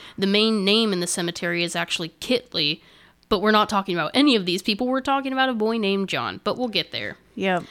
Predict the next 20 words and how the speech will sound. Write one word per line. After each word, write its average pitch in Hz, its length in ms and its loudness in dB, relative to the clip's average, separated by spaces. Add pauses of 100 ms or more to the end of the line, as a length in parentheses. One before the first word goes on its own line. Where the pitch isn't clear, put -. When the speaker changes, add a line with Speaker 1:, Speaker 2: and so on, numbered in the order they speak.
(200)
Speaker 1:
So 226 500 2 (140)
before 254 360 2
we 214 100 -2
get 165 240 -6
there, 170 300 -2 (580)
like 208 260 0
always, 165 400 0
we 175 120 -2
have 185 540 0 (160)
our 247 120 2
beverage 185 480 0
for - 140 -4
the 165 200 -6
evening. 165 440 0 (100)
Speaker 2:
A 202 140 -6
drink. 190 680 -4 (100)
Speaker 1:
It 196 120 2
is, 214 320 4
yes. 196 300 2
And 208 500 4